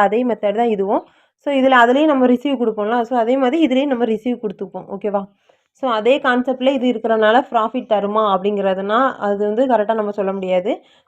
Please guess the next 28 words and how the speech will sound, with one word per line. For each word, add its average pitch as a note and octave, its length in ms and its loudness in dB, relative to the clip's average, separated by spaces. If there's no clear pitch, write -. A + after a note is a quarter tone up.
So, - 120 -10
உங்களுக்கு A3+ 340 -2
ஓகே C4 300 0
அப்படின்னா G#3+ 360 -2
பண்ணிக்கோங்க, F#3+ 380 -6
யாருமே G#3 380 0
கம்பல் G3 300 -4
பண்ணல. F#3 380 -4
உங்களுக்கு G#3+ 280 -2
விருப்பம் B3+ 280 0
இருந்தா A3 260 0
எடுத்து G3 240 -6
பண்ணிக்கோங்க, F#3+ 540 -4
இல்லைன்னா G#3 300 0
ஸ்கிப் - 220 -12
பண்ணிக்கலாம், F3+ 360 -4
ஓகேவா? F3+ 260 0
நெக்ஸ்ட்டு C#4+ 280 -4
இதுல B3 280 2
கீழே C#4+ 240 4
வந்து B3+ 140 0
டாஸ்க் A3+ 360 0
அப்படின்னு G#3+ 260 -4
இருக்குல்ல, G#3+ 280 2
இதை B3 180 -4
கிளிக் A#3 220 -6
பண்ணீங்க A3 320 -2
அப்படின்னா, F3+ 280 -6